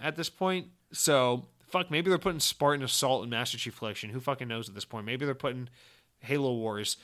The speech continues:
But this, this notion, this rumor that, that they're putting Halo Master Chief Collection on PlayStation or Epic Game Store or something like that,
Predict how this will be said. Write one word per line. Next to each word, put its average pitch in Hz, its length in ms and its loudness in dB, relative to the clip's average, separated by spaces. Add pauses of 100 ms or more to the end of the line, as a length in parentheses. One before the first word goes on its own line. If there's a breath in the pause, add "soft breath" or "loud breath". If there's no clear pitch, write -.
(220 loud breath)
But 135 240 2
this, 180 220 2
this 165 260 -2
notion, 185 500 2
this 151 160 0
rumor 165 600 2
that, 139 340 4 (240 loud breath)
that 131 160 0
they're 139 100 2
putting 139 340 2
Halo 139 300 2
Master 135 320 2
Chief 139 160 -4
Collection 135 460 0
on 117 520 0
PlayStation 135 800 0
or 123 140 -2
Epic 117 240 -4
Game 123 260 0
Store 123 240 -2
or 123 60 -2
something 123 220 -4
like 120 80 -6
that, 127 280 4